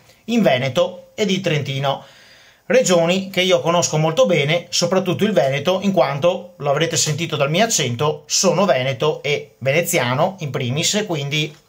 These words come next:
sono fatti che riguardano le zone dove vivo e dove sono nato.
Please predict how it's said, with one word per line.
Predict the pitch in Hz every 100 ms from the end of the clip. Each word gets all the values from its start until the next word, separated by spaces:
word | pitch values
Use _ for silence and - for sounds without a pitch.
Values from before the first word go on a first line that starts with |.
| _ - -
sono | - 180 160 135 - - _ _
fatti | - 196 143 165 190 190
che | 196
riguardano | 202 175 143 131 135 151 165 165 _ _ _ -
le | 208 135
zone | 139 131 135 139 - _ _ _ -
dove | 190 202
vivo | 147 131 131 135
e | 202
dove | 185 160
sono | - 131 101
nato. | - 110